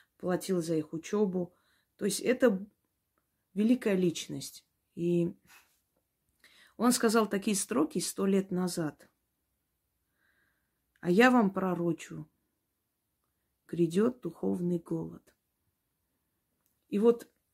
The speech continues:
это произведение я не нашла достойный перевод. Уж пусть меня простят все те, э, поэты, кто переводил его труд, не смогли они передать эту боль,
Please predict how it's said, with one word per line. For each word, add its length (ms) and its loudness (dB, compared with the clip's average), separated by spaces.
это 200 -2
произведение 840 4
я 160 2
не 140 4
нашла 400 0
достойный 580 -4
перевод. 560 -2
Уж 240 -14
пусть 220 -8
меня 240 -2
простят 480 -6
все 240 -6
те, 340 -2
э, 360 -10
поэты, 600 0
кто 220 -12
переводил 640 0
его 260 0
труд, 420 -8
не 280 -2
смогли 420 2
они 220 0
передать 500 -6
эту 220 -12
боль, 280 -12